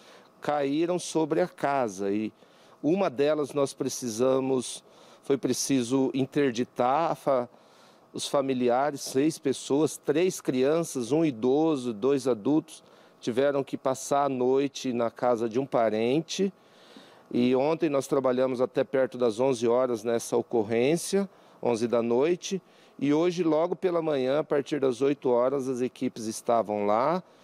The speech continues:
e concluímos agora, perto do meio-dia,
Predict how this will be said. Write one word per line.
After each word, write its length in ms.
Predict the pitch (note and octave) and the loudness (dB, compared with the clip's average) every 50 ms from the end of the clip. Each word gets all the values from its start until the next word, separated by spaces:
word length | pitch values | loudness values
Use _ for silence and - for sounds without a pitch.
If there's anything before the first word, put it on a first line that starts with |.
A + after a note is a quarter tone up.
| - - _ _ - | -20 -20 _ _ -6
e 80 | C3 | -6
concluímos 760 | - - E3+ F3 F3 - F#3 E3+ D#3+ E3 F3+ F#3 F3+ D3+ D3+ | -4 0 0 0 0 0 0 0 2 0 0 -2 -2 -2 0
agora, 460 | F#3 G3 F#3+ D#3 D3 C#3+ C#3+ C3+ B2 | 0 0 0 2 2 2 2 2 0
perto 380 | - - - C3+ C3+ B2+ - B2+ | -2 -2 0 0 0 -2 -4 -4
do 100 | A#2 C3+ | -2 0
meio-dia, 800 | C3+ C#3 C#3 C3+ B2+ A#2 F#2+ - A2 A#2+ C3+ D3+ F#3 G#3+ G#3 | 2 2 2 2 2 0 -2 -6 -4 -2 0 0 0 0 -2